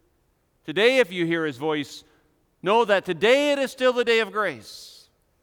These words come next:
Today you can still confess your sins. You can say, "I, I realize that the Word of God is correct, and I realize that I'm living a life of sexual immorality."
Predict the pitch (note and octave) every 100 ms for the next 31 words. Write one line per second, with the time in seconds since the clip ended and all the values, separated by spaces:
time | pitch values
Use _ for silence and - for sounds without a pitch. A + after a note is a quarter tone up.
0 | _ _ _ _ _ _ _ _ _ _
1 | _ _ _ _ _ F3+ E3+ B3+ C#4 B3+
2 | B3 B3 - A#3+ G#3+ G3 A#3 A3 - A3
3 | F#3+ A3+ G#3+ F3 C3+ A#2+ - - _ _
4 | _ _ _ _ _ _ _ _ _ _
5 | _ _ G3 A3 A3+ F#3+ - _ _ _
6 | F3+ G3 - F#3+ F#3 F3 C4+ C#4 B3+ G#3
7 | E3+ D#3+ C#3 - _ F3 F#3 F#3+ B3 A#3
8 | F#3+ G#3 G3 F3+ - F#3+ F#3+ E3+ - -
9 | - - _ _ _ _ F3 F3+ F#3 G#3
10 | C4 B3 A3 G3+ F3+ F#3 F3+ E3+ F3 A#3
11 | A#3 G#3 G3 G3+ G3+ F#3+ E3 - G3+ -
12 | F#3+ G3+ F3+ E3+ E3 E3 F3+ F3 C#3+